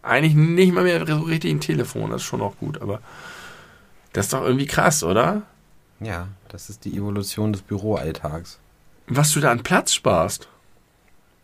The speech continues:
Speaker 2: Da kann
Speaker 1: Dazu
Speaker 2: man
Speaker 1: kommt Homeoffice. Wir können, also wir, wir können jetzt, äh, zwanzig Prozent der, äh, Büros eigentlich einsparen.
Speaker 2: Ja. Schlag das doch mal vor.
Speaker 1: Machen wir.
Speaker 2: Gut.
Speaker 1: Es gibt ein neues Raumkonzept und so. Wir machen mehr Gemeinschaftsräume,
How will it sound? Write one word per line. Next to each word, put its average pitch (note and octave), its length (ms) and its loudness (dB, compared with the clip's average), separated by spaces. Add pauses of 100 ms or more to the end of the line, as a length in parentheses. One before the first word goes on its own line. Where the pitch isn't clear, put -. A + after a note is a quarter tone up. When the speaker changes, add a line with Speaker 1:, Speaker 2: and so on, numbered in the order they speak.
(440)
Speaker 2:
Da E2 100 -10
kann F#2 180 -6
Speaker 1:
Dazu F#2+ 180 2
Speaker 2:
man - 60 0
Speaker 1:
kommt A#2+ 200 2
Homeoffice. G#2+ 680 4
Wir A2 60 -2
können, C3 280 -2
also B2 240 0
wir, B2 220 0
wir B2+ 80 -2
können C#3 240 -2
jetzt, C3 240 -4
äh, A#2 220 -8
zwanzig C#3+ 340 -2
Prozent C#3 380 -4
der, C3+ 200 -2
äh, - 40 -10 (520)
Büros - 380 -2
eigentlich - 400 -2 (240)
einsparen. - 540 -4 (220)
Speaker 2:
Ja. A3 160 -2 (1400)
Schlag - 180 -2
das - 140 -16
doch D#2 100 -10
mal A#2+ 120 -6
vor. C#3+ 240 -8
Speaker 1:
Machen D3 260 4
wir. - 160 -2 (280)
Speaker 2:
Gut. D4+ 240 0 (380)
Speaker 1:
Es - 100 -18
gibt D3 180 -6
ein B2 120 -4
neues B2+ 360 -2
Raumkonzept C#3 600 -4
und G#2 60 -8
so. G#2+ 120 -6
Wir A2 60 -2
machen A#2 160 2
mehr G#2+ 120 0
Gemeinschaftsräume, A2 1080 -2